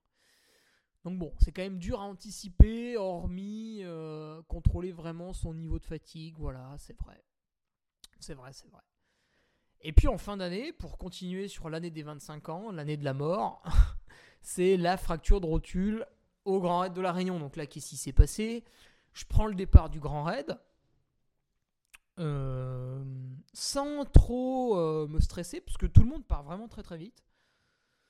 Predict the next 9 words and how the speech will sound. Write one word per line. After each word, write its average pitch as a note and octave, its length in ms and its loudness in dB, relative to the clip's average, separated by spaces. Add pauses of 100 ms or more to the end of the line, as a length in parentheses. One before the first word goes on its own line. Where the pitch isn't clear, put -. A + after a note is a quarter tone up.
(600)
Même F3+ 160 0
Antoine E3 300 12
Guillon, D#3+ 340 -8
hein, D3+ 120 -10
il C#3+ 60 -12
part - 180 10
très - 140 -14
très - 200 -16
vite. E3 340 -18